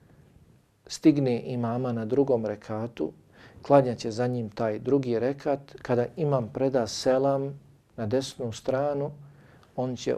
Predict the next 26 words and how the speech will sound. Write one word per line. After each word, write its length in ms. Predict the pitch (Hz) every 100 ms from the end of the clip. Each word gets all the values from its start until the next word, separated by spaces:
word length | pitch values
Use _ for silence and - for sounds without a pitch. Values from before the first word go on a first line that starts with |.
| -
ustati 720 | 165 - - 151 147 143 135 - -
i 100 | 131
naklanjati 680 | 120 123 - 120 117 110 120
još 300 | 117 117 -
jedan 360 | 117 113 110 110 - _ -
rekat. 340 | 104 101 - -
Dakle, 320 | 113 - 123
onaj 240 | 117 113
prvi 380 | 110 139 139 123
rekat 360 | 110 107 120 -
koji 200 | 113 101
je 80 |
propustio. 640 | 101 101 95 104 - - - - _ _ - - - - - -
Međutim, 500 | 135 190 196 185 151
ukoliko 1000 | 147 147 170 190 - 147 151 156 156 - - -
zatekne 840 | 135 135 151 156 139 - 127 127 -
imama 680 | 139 120 120 127 139 139 131 -
dole 460 | 127 143 143 135
na 140 | 120 110
sjedenju 680 | - 127 117 120 101 95 95 - _ _ - - -
ili 260 | - 143 143
zatekne 640 | 139 165 175 165 147 143 143
imama 800 | 139 127 127 139 151 143 143 - - -
prilikom 560 | 135 139 139 139 123
predaje 420 | 117 135 131 113
selama, 580 | 110 - 101 98 92 98